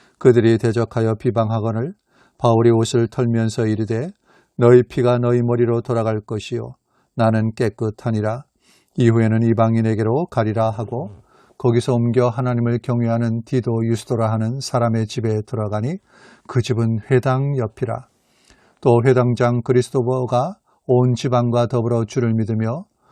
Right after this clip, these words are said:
수많은 고린도 사람도 듣고 믿어 세례를 받더라. 밤에 주께서 환상 가운데 바울에게 말씀하시되, "두려워하지 말며 침묵하지 말고 말하라. 내가 너와 함께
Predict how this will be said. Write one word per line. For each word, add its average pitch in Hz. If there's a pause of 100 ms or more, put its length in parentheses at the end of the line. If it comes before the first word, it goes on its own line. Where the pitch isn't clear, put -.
(160)
수많은 117
고린도 113
사람도 113
듣고 131
믿어 127
세례를 120
받더라. 113 (760)
밤에 113
주께서 117
환상 117
가운데 113
바울에게 113
말씀하시되, 110 (520)
"두려워하지 113
말며 113 (420)
침묵하지 117
말고 113
말하라. 113 (480)
내가 113
너와 113
함께 113